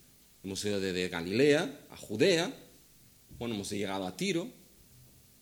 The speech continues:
Hemos pasado por Decápolis. Pero el fin de la tierra, ¿pero dónde está eso? ¿Roma?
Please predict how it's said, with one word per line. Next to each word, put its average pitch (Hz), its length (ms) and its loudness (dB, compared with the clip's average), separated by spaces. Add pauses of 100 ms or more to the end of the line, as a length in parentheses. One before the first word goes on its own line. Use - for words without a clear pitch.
Hemos 110 160 -4
pasado 104 300 -2
por 98 160 -2
Decápolis. 120 760 -4 (320)
Pero - 160 -14
el - 40 -16
fin 143 360 -4
de 135 80 -4
la 80 180 -8
tierra, - 340 -10 (540)
¿pero - 200 -18
dónde 117 160 -2
está - 220 -8
eso? 120 300 -8 (1400)
¿Roma? 175 380 -2